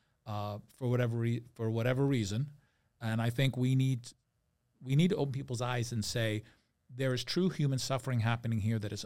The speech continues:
unnecessary. There is a solution, but it requires Israel to accept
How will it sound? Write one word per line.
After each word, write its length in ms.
unnecessary. 880
There 240
is 200
a 60
solution, 720
but 140
it 80
requires 720
Israel 580
to 120
accept 640